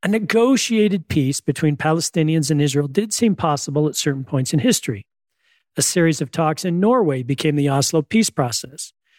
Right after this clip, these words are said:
forever symbolized by a ceremony on the White House lawn presided by President Bill Clinton. And in a historic moment, the Palestinians recognized the state of Israel and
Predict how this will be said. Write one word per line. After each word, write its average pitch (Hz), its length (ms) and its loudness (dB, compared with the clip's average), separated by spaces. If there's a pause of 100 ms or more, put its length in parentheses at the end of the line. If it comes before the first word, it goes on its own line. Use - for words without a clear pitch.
(160)
forever 185 360 0
symbolized 160 580 0
by 156 140 0
a 151 80 4
ceremony 151 580 2
on 151 80 2
the 147 80 2
White 139 240 0
House 147 300 -2
lawn 165 420 2 (160)
presided 139 400 0
by 139 240 2 (240)
President 135 320 -2
Bill 139 160 2
Clinton. 202 540 -2 (720)
And 226 80 4
in 247 80 2
a 247 40 2
historic 185 480 0
moment, 151 380 0
the - 60 -2
Palestinians 165 760 0
recognized 147 600 0
the 139 80 -2
state 156 240 0
of 147 100 -2
Israel 147 400 2
and 131 140 -2